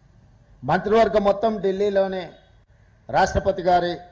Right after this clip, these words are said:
అపాయింట్‌మెంట్ కోసం ఎదురు చూస్తున్నాము. దురదృష్టవశాత్తు రాష్ట్రపతి గారి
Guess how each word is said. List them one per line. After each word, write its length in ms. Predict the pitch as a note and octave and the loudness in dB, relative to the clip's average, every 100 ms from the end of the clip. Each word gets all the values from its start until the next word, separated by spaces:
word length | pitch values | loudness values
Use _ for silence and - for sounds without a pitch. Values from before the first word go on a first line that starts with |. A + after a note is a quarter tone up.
| - - - | -20 -20 -12
అపాయింట్‌మెంట్ 520 | - G3+ G#3 G3 F#3+ - | -2 2 2 2 -6 -8
కోసం 300 | F3 F3 D#3 | -10 -8 -10
ఎదురు 300 | E3 F3 F3 | -10 -10 -12
చూస్తున్నాము. 600 | - D#3+ D3 D3+ C#3+ - - _ _ _ _ _ _ _ _ _ _ _ _ | -12 -10 -8 -8 -10 -14 -20 _ _ _ _ _ _ _ _ _ _ _ _
దురదృష్టవశాత్తు 1080 | G#2+ D3+ E3+ F3 E3+ - D3+ D3 D#3+ D3+ D3+ | -6 -2 -2 -4 -8 -6 -6 -4 -2 -2 -6
రాష్ట్రపతి 540 | C#3 D3 E3+ D#3 D3+ | -6 -6 -6 -8 -8
గారి 340 | D3 D3 D3 | -4 -4 -4